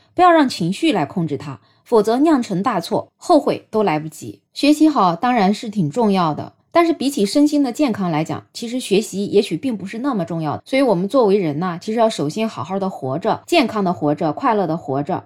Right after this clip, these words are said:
而学习我们有的时候真的可以把它放在第二的位置上。其实说这些都很苍白，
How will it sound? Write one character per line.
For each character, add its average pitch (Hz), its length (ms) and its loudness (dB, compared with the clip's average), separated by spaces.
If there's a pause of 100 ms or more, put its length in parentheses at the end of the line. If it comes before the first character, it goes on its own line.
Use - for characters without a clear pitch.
而 208 140 0
学 196 220 -2
习 185 320 -6
我 175 100 -4
们 190 140 -2
有 160 120 -2
的 175 100 -4
时 170 140 -8
候 175 220 -4 (140)
真 269 180 0
的 233 80 0
可 196 120 -6
以 175 100 -4
把 143 140 -10
它 165 120 -10
放 180 200 -4
在 165 160 -2
第 202 200 -2
二 220 200 2
的 156 100 0
位 156 140 0
置 131 160 -12
上。 - 180 -16 (220)
其 262 120 0
实 302 80 6
说 311 160 4
这 302 160 2
些 233 220 -2
都 254 140 0
很 208 140 -2
苍 196 280 -6
白， - 280 -8